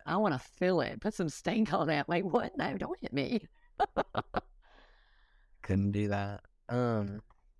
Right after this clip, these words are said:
Speaker 2: I could never do it for the sake of art.
Speaker 1: <laughs>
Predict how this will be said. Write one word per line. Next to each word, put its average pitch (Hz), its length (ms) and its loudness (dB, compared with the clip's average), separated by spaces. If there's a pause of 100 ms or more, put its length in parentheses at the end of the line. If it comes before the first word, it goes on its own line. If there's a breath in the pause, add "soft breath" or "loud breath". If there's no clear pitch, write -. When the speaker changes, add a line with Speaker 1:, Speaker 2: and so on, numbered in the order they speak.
(600)
Speaker 2:
I - 60 -4
could - 160 -8
never 104 260 4
do 98 180 4
it - 120 0
for - 160 2
the 98 100 2
sake - 320 -4
of - 80 -6 (100)
art. 58 340 -8 (220)
Speaker 1:
<laughs> 233 520 4